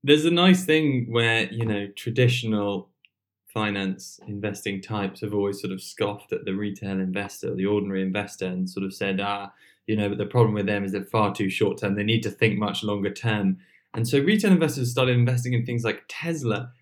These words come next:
and all these incredibly long term. They really stretch their time horizon out for their investments. It doesn't even make, you know, half of them don't make any money yet. And suddenly all the traditional finance types go, "Ah, well, it's, it's ludicrous. They're thinking way too long term.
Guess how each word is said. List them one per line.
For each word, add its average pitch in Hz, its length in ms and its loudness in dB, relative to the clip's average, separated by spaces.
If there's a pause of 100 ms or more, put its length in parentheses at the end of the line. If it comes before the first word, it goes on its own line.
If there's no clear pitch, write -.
(100)
and 113 160 -2
all 127 160 0
these 123 160 6
incredibly 143 720 4
long 131 360 6
term. 123 400 4
They 117 120 8
really 143 400 6
stretch 139 400 -2
their 123 280 6
time 131 280 -2
horizon 123 340 4
out 123 160 2
for - 60 -12
their 113 120 -2
investments. 113 460 -4
It 104 40 -20
doesn't 120 180 2
even 110 180 -2
make, 107 240 -6 (540)
you 123 100 4
know, 110 220 6
half 120 220 0
of - 20 -4
them 120 100 -2
don't 113 140 2
make 110 180 -2
any 107 140 -2
money 117 240 0
yet. 107 380 -2 (300)
And 123 140 6
suddenly 135 380 2
all 120 100 6
the 113 80 2
traditional 120 460 0
finance 117 240 0
types 117 280 -2
go, 107 160 -2
"Ah, 107 220 0
well, 101 120 -4
it's, 104 260 -10
it's 107 180 -4
ludicrous. 104 540 -4
They're 101 80 -10
thinking - 280 -6
way 107 200 2
too 101 160 -6
long 95 200 -6
term. 98 440 -6